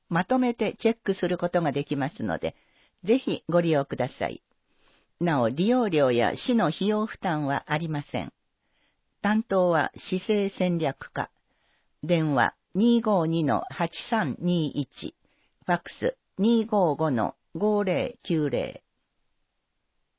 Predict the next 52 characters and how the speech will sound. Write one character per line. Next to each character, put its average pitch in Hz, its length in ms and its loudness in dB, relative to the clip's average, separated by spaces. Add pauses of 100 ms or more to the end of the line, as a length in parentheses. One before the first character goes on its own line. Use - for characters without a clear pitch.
(1200)
防 262 220 4
災 254 280 0
行 233 160 4
政 220 300 2
無 220 100 0
線 175 240 -2
に 156 140 0
よ 139 120 2
る 120 240 -4
J 220 340 2
ア 202 120 0
ラ 170 240 0
ー - 80 -14
ト - 220 -6 (120)
全 233 260 4
国 175 320 0
一 180 160 -2 (120)
斉 240 260 4
情 220 220 2
報 214 240 0
伝 190 240 -4
達 160 300 -6
試 - 200 -8
験。 85 240 -8 (1160)
全 277 300 4
国 180 280 2
瞬 254 300 2
時 165 160 0
警 196 220 -2
報 175 220 0
シ 156 180 -6
ス - 140 -16
テ 123 120 -4
ム 82 160 -12 (320)
J 196 360 0
ア 180 120 -2
ラ 139 200 -2
ー - 100 -14
ト - 180 -2 (160)
か 175 120 -2
ら 160 220 0
送 196 220 0
ら 196 120 0
れ 180 120 2
て 175 140 -4
く 165 120 -2
る 139 160 0
緊 247 260 2
急 220 220 0
情 185 220 0
報 123 280 -4
を、 120 140 -4